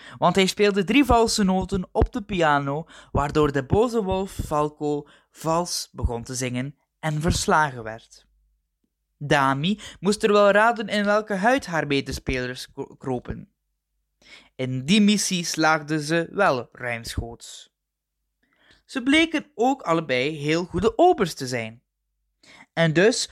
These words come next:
waren ze goed opgeleid voor een laatste strijd. In de magische bunker van de draak. Dami probeerde raadsels van de draak op te lossen door te rekenen met heks Katrien, terwijl Kevin probeerde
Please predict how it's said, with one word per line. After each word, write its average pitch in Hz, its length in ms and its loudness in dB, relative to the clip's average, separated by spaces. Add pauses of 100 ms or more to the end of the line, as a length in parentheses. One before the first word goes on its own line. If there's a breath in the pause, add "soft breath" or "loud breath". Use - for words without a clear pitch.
(140)
waren 180 300 4
ze 160 120 0
goed 180 240 -2
opgeleid 180 640 0 (200 soft breath)
voor 170 280 2
een 131 180 0
laatste 147 460 -4
strijd. - 720 -14 (720 loud breath)
In 185 140 -2
de 185 100 2
magische 208 640 2
bunker 185 380 -4
van 175 160 -4
de 165 100 -6
draak. - 560 -8 (1120 soft breath)
Dami 247 420 2
probeerde 202 460 -2
raadsels 180 400 -2
van 190 140 -2
de 175 100 -6
draak 151 340 0
op 165 140 -8
te 170 100 -8
lossen 165 340 -2
door 160 200 -2
te 180 140 -6
rekenen 175 520 -4 (220 loud breath)
met 135 260 -4
heks 196 320 -2
Katrien, 208 540 -4 (840 soft breath)
terwijl 117 320 -4
Kevin 208 340 2
probeerde 190 680 0